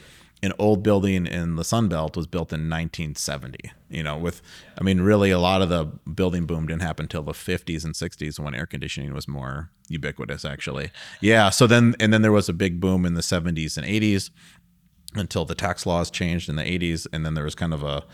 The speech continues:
a lull in the nineties. Like, that's actually the trajectory. So then, I mean, you don't need to do much, um, to really move the rents 'cause you, you have, uh, essentially, if you think of, like, buying a deal that would be built here in the, in the eighties, if they didn't do something,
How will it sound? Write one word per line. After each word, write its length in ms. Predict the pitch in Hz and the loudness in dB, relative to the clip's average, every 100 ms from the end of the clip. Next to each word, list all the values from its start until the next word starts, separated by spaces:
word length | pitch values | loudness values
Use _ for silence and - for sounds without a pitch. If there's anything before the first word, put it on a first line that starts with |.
| - - _ | -20 -20 _
a 80 | - | -4
lull 380 | 80 87 82 80 | -2 0 0 0
in 60 | |
the 80 | 73 | -2
nineties. 500 | 71 78 71 71 - - | -4 -4 -6 -6 -10 -14
Like, 160 | - 80 | -12 -6
that's 220 | 87 85 | -4 -2
actually 380 | 85 82 87 78 | -4 -4 -6 -6
the 280 | 73 73 71 | -4 -6 -6
trajectory. 580 | - 78 85 82 76 78 | -6 -4 -4 -4 -4 -4
So 160 | - | -2
then, 320 | 82 82 80 78 - - - - | -2 0 -2 -4 -12 -20 -16 -4
I 80 | 87 | 0
mean, 200 | 87 87 | 2 2
you 80 | |
don't 240 | 90 90 73 | 2 0 0
need 240 | 85 87 | -2 -2
to 80 | 82 | -4
do 180 | 76 80 | -4 -2
much, 400 | 78 78 - - - | -2 -4 -6 -8 -6
um, 500 | 80 78 76 73 73 _ _ _ - - | -4 -4 -4 -8 -10 _ _ _ -20 -4
to 100 | 104 | 0
really 220 | 90 80 | 2 0
move 180 | 82 78 | -2 -4
the 100 | 76 | -4
rents 280 | 90 87 - | -2 -4 -4
'cause 180 | 78 | -6
you, 180 | 78 76 | -6 -6
you 200 | 80 82 | -4 -4
have, 240 | 82 78 78 | -2 -2 -2
uh, 340 | 71 71 76 - _ _ - | -2 -2 -4 -8 _ _ -8
essentially, 320 | - 104 87 | -2 0 0
if 60 | 85 | -4
you 60 | |
think 180 | 87 90 | -4 -2
of, 100 | 82 | -2
like, 300 | 78 78 73 | -2 -4 -4
buying 260 | 80 78 73 | -4 -2 -4
a 60 | |
deal 240 | 71 73 76 | -4 -4 -4
that 160 | 76 | -4
would 100 | 76 | -6
be 120 | 73 71 | -8 -8
built 380 | 76 73 - - _ _ _ _ _ _ _ _ | -6 -6 -8 -20 _ _ _ _ _ _ _ _
here 360 | - - 95 82 | -10 0 2 2
in 220 | 80 78 | 2 0
the, 220 | 76 73 - | -2 -4 -4
in 100 | 87 | -4
the 160 | 80 | -2
eighties, 380 | 80 78 78 76 | -2 -2 -2 -2
if 160 | 87 - | -4 -2
they 100 | 85 | 0
didn't 400 | 90 87 - 80 | 0 -2 -6 -4
do 100 | 87 | -2
something, 580 | 90 80 82 78 78 | -2 -2 -4 -4 -6